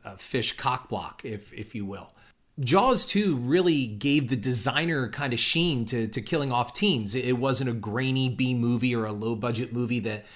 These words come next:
that played part of a double bill at a drive-in. I, I mean, this was a widescreen Panavision fifty million dollar budgeted motion picture and a sequel to the all-time highest grossing motion picture at that time.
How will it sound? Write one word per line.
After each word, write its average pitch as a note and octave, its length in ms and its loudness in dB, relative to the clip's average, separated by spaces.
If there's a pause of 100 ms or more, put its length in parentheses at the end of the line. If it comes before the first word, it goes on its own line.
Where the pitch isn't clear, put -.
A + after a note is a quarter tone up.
(200)
that A2+ 180 -4
played B2+ 300 0
part C3 200 2
of A2 80 0
a A2+ 60 -2
double A2+ 320 2
bill A#2+ 300 0
at A2+ 80 -2
a A2 40 -4
drive-in. A#2+ 540 -2
I, A#2+ 200 -4
I C3 40 0
mean, C3 300 0
this C#3+ 360 6
was C3+ 360 0
a B2+ 140 2
widescreen A#2+ 1040 0
Panavision A#2 800 -2
fifty C3+ 400 -4
million A#2+ 540 -2
dollar A2+ 400 2
budgeted G#2+ 540 -2
motion G#2+ 400 -4
picture G#2+ 420 -6 (300)
and C3 120 0
a C3 60 2
sequel C3 540 6
to B2+ 200 2
the B2 180 0
all-time C3 880 2
highest C3 420 0
grossing A#2+ 380 2
motion A2+ 320 0
picture A2+ 340 -6
at A2 120 -6
that A2+ 200 -4
time. C#3 360 -4